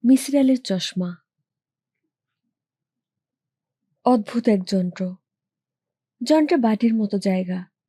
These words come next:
বাটিতে থুতনি রেখে চোখ মেলে তাকিয়ে থাকতে হয়। যন্ত্রের ভেতর থেকে ক্ষণে ক্ষণে তীব্র আলো এসে চোখের ভেতর ঢুকে যায়। তখন বুকের ভেতর ধক করে ওঠে। মনে হয় কেউ একজন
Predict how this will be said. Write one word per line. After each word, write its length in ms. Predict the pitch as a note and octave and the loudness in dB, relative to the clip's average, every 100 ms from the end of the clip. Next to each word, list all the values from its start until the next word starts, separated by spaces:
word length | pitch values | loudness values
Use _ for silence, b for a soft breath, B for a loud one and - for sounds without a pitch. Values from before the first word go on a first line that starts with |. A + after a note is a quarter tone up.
| _ _ _ _ _ - | _ _ _ _ _ -2
বাটিতে 380 | C#4 D4 D4 D4+ | 2 2 2 0
থুতনি 400 | - A#3+ B3 B3+ | 0 -2 2 2
রেখে 420 | B3+ B3 C4 C4+ - _ _ _ | 2 0 -4 -6 -10 _ _ _
চোখ 260 | - C#4+ C4+ | 0 2 4
মেলে 200 | C4 B3+ | 4 4
তাকিয়ে 400 | G3+ F#3+ G3 F#3+ | 0 0 0 -2
থাকতে 340 | F#3+ - - | -4 -6 -6
হয়। 280 | F#3 F3+ F3+ - _ _ _ _ _ _ _ _ A3+ | -4 -4 -8 -14 _ _ _ _ _ _ _ _ 0
যন্ত্রের 400 | C4+ B3+ B3+ C4 | 2 4 4 2
ভেতর 300 | A3+ A3+ A#3 | 2 0 -2
থেকে 320 | - A#3+ B3 | -2 -2 -2
ক্ষণে 320 | A#3+ G#3 G#3 | 0 0 0
ক্ষণে 320 | G#3 A3+ A3 A3+ _ _ _ _ - | 0 0 0 -4 _ _ _ _ 0
তীব্র 280 | D4+ B3+ D4 | 2 4 2
আলো 280 | A3+ A3+ | 2 2
এসে 200 | A#3+ B3+ | 0 -2
চোখের 360 | C4+ A3 - G3+ | -2 -2 0 0
ভেতর 260 | G3+ G3 F#3 | 0 -2 -4
ঢুকে 300 | F#3+ F3+ F3+ | -6 -6 -4
যায়। 300 | F#3 F3+ F#3 _ _ _ _ _ _ _ _ _ _ | -4 -6 -12 _ _ _ _ _ _ _ _ _ _
তখন 320 | E4+ D#4 F4+ | -2 0 0
বুকের 280 | D#4+ D#4 D#4 | 0 0 -2
ভেতর 260 | C#4+ C#4+ D#4 | -2 -2 -2
ধক 300 | G3+ G3 - | 0 -4 -4
করে 220 | G#3 F#3 | -4 -2
ওঠে। 360 | F3+ F3 F3+ E3+ - _ _ _ _ _ _ _ _ _ | -4 -6 -8 -10 -14 _ _ _ _ _ _ _ _ _
মনে 200 | C#4 D4+ | 2 2
হয় 220 | D4+ E4 D#4 | 2 -2 0
কেউ 240 | A3+ A3+ | 0 2
একজন 460 | A#3+ G#3+ C4 C4 | 0 0 0 0